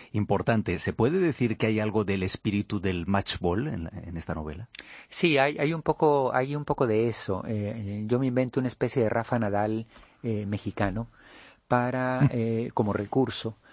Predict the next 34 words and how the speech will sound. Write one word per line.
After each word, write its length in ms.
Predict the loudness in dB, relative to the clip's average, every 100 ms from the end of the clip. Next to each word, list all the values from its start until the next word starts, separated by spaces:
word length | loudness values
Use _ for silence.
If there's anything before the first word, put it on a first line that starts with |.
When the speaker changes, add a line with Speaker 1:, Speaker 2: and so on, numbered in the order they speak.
| -20 -20 _
Speaker 2:
porque 260 | 0 0 -2
el 40 |
presidente 320 | 0 4 4
Speaker 1:
Sergio 100 | 6
Franco 420 | 6 4 4 -2 -4
se 120 | -4
llama. 100 | 2
Speaker 2:
Sergio 280 | 2 2 -2
Franco. 420 | -2 -4 -8 -14 _ -20 -20 -12
Eh, 480 | -2 0 0 0 -4 2
porque 220 | 2 4
el 60 | 0
presidente 400 | 2 0 0 -2
resulta 420 | 0 -2 0 -2
que 300 | 0 0 0
es 160 | -2 -2
un 160 | -2
fanático 480 | 0 0 -2 -2 -2
del 180 | -2 0
tenis, 420 | -2 -2 -8 -10
el, 80 | -14 -18 -12
el 140 | -10 -6
mandatario, 640 | -4 -2 0 0 -2 -8 -12
Speaker 1:
<laughs> 400 | -12 -10 -14 -6
Speaker 2:
y 80 | 0
entonces, 560 | 2 2 2 0 -2 -2
eh, 180 | -4 -2
le 200 | 0 0
pide 440 | 2 0 2 0 0
a 140 | -2
la, 340 | -2 -2 -4 -6 -6
a 100 | -6
su 160 | 0 2
ídolo 460 | 4 4 2 -2